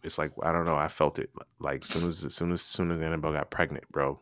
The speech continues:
like, things just switched for me. It was like, "All right, how, I gotta make sure, you know, no mess."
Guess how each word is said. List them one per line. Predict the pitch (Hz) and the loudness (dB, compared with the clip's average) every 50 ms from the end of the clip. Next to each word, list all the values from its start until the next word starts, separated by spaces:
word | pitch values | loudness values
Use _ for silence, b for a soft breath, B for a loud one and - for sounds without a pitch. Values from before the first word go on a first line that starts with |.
| _ _ | _ _
like, | - - - | -8 -8 -6
things | - 78 82 78 - | -4 -4 -2 -2 -2
just | 78 73 - | -2 -2 -2
switched | - - 73 71 - | 0 0 0 0 0
for | - - 78 | -2 -4 -4
me. | 69 69 69 | -2 -2 -4
It | 69 | -4
was | 69 69 71 | -4 -4 -6
like, | - - | -6 2
"All | - 76 73 | 6 8 8
right, | 71 64 - - _ - _ _ _ _ _ _ _ _ _ | 8 6 4 -2 _ -20 _ _ _ _ _ _ _ _ _
how, | - - 82 82 - - | 4 4 4 4 4 2
I | 80 80 | 0 2
gotta | 78 78 76 73 | 2 2 2 2
make | 76 78 78 73 | 2 0 0 0
sure, | - - - 80 76 76 - - - | 0 0 0 2 0 0 -2 -4 -6
you | - 82 71 | -6 -6 -4
know, | 67 67 | -2 -2
no | 69 69 76 73 | -2 0 0 2
mess." | 73 80 76 71 - - - - - | 4 4 2 2 2 0 -2 -2 -4